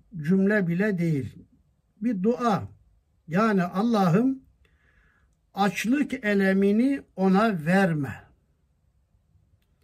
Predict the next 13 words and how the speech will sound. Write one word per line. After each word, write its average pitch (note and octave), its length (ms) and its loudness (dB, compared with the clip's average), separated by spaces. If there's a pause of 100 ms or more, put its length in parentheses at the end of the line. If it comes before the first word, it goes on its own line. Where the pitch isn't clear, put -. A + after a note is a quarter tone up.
(540)
Hazreti G3 460 0
Fatıma E3+ 680 0
der A#3+ 220 0
ki A3 120 0
o F#3+ 220 0
duadan F#3 480 2
sonra, F#3 600 -2 (800)
"Açlık G3 720 -2
elemini F3 800 0
görmedim." B2+ 760 -2 (680)
Tabarani F3+ 680 0
Mucemül E3+ 720 -2
Evsat'ta, D#3 800 -6